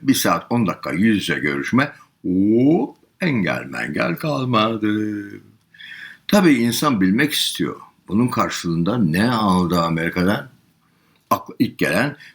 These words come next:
Kuzey Suriye ve Irak'ta istediği otuz kilometrelik güvenlik bölgesine yeşil ışık mı? Amerikan yetkililerinin söylediklerine bakılırsa öyle bir durum görünmüyor ufukta.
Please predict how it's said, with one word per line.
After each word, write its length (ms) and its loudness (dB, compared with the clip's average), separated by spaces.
Kuzey 300 2
Suriye 640 0
ve 160 -2
Irak'ta 380 -2
istediği 420 -2
otuz 300 -4
kilometrelik 800 0
güvenlik 500 0
bölgesine 460 -2
yeşil 340 -4
ışık 340 0
mı? 140 -18
Amerikan 400 0
yetkililerinin 760 2
söylediklerine 760 0
bakılırsa 680 -4
öyle 300 -2
bir 100 -14
durum 240 -2
görünmüyor 600 2
ufukta. 420 -12